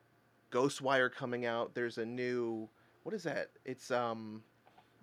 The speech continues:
I wanna call it, oh, Redfall, which is, uh, I'm sorry,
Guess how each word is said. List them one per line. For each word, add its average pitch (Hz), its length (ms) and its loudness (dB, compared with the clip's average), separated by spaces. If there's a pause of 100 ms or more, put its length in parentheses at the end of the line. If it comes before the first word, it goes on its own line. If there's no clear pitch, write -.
(1000)
I 147 60 -10
wanna 147 280 -4
call 117 380 0
it, 110 280 -4
oh, 127 180 2 (220)
Redfall, 165 600 6
which 135 160 0
is, 123 200 -8
uh, - 60 -4 (800)
I'm 190 140 10
sorry, 143 200 8